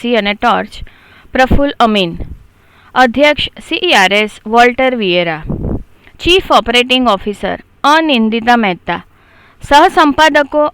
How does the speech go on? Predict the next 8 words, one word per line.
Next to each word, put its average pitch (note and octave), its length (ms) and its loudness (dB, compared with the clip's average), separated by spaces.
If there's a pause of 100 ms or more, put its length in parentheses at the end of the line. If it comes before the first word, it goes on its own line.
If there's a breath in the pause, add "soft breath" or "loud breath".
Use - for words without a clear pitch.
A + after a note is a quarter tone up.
(120)
અનુષા C4+ 420 0 (100)
અય્યર, G#3+ 300 0 (220)
રશ્મિ C4 400 0
ગોયલ, G3 360 0 (680 soft breath)
સંપાદકીય C#4+ 760 2
સહાયક G3 640 -4 (680 loud breath)
મીના B3+ 440 2
બાથવી. F3+ 440 -4